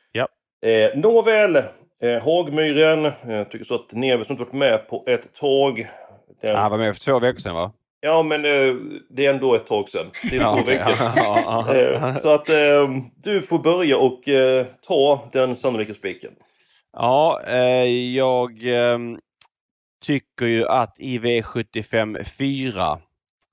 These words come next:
Speaker 1: kallblodsloppet, så har fyra, eh, fem, Kong C K, en, eh, toppchans.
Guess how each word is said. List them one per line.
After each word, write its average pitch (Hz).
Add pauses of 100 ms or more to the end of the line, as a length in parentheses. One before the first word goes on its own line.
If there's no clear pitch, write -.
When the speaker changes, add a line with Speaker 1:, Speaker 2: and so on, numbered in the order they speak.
(380)
Speaker 1:
kallblodsloppet, 101
så -
har 98
fyra, 113
eh, 107
fem, 87 (140)
Kong 120
C 127 (120)
K, 92
en, 92
eh, 92
toppchans. -